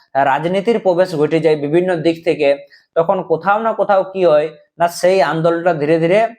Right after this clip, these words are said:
ঝিমাইম পড়ে যায়, ধীরে ধীরে দুর্বল হয়ে পড়ে যায়। তার কারণ মানে কিভাবে ঝিমাইম পড়ে যদি বলো, না কোনো একটা সামাজিক আন্দোলনে যখন বিভিন্ন রাজনৈতিক দল, সেটা তো একটা নয়,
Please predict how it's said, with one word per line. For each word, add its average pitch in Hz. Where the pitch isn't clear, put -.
ঝিমাইম 160
পড়ে 170
যায়, 147
ধীরে 147
ধীরে 175
দুর্বল 170
হয়ে 165
পড়ে 135
যায়। 107
তার 156
কারণ 160
মানে 156
কিভাবে 175
ঝিমাইম 185
পড়ে 190
যদি 185
বলো, 185
না 170
কোনো 151
একটা 180
সামাজিক 170
আন্দোলনে 170
যখন 156
বিভিন্ন 180
রাজনৈতিক 175
দল, 117
সেটা 156
তো -
একটা -
নয়, 185